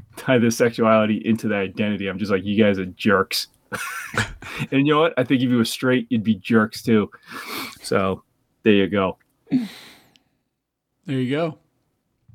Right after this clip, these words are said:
Speaker 1: Uh, yeah, buddy, that was my week. Is that bad? I feel bad that I told that. So I feel like I've offended. I didn't mean to offend.
Speaker 2: Mm,
Speaker 1: I don't think
Speaker 2: I
Speaker 1: I,
Speaker 2: don't,
Speaker 1: I don't
Speaker 2: I
Speaker 1: think
Speaker 2: don't,
Speaker 1: I was being
Speaker 2: I don't think
Speaker 1: offended.
Speaker 2: you would. I, I think,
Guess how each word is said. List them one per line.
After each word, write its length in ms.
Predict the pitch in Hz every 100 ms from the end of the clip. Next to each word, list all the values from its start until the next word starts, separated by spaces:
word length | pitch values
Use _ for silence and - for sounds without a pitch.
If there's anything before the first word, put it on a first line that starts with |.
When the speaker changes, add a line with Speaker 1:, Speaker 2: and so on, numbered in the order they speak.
| _ _ -
Speaker 1:
Uh, 680 | 135 151 156 151 143 139 113 - _ _ _ _ _ _ _ _
yeah, 100 | _ - - _ _
buddy, 240 | - - 208
that 120 | -
was 160 | 135 -
my 100 | -
week. 440 | - 131 127 - - _ _ _ _ _ _ _ 131
Is 40 |
that 200 | 170 135
bad? 440 | 120 117 135 143 -
I 80 | 143
feel 220 | - 165
bad 480 | 127 135 110 92 - -
that 120 | 104
I 40 |
told 280 | 101 104 98
that. 140 | 98 -
So 120 | -
I 60 | 113
feel 200 | 143 127
like 220 | 120 113
I've 200 | 101 98
offended. 480 | 92 - 95 95 - - -
I 80 | 131
didn't 180 | 131 135
mean 180 | 120 101
to 80 | 95
offend. 440 | - 98 98 87 - _ _ _ _ 262
Speaker 2:
Mm, 340 | 254 254 254
Speaker 1:
I 40 |
don't 120 | 240 233
think 120 | 220 -
Speaker 2:
I 40 |
Speaker 1:
I, 40 | 302
Speaker 2:
don't, 140 | 262
Speaker 1:
I 60 | 147
don't 100 | 160
Speaker 2:
I 60 |
Speaker 1:
think 120 | 302 247
Speaker 2:
don't, 60 |
Speaker 1:
I 20 | 226
was 80 | -
being 180 | 220 220
Speaker 2:
I 40 |
don't 160 | 254 220
think 140 | 220
Speaker 1:
offended. 20 |
Speaker 2:
you 100 | 226
would. 360 | 196 202 208 208
I, 120 | -
I 260 | 196 - 190
think, 420 | 185 220 202 -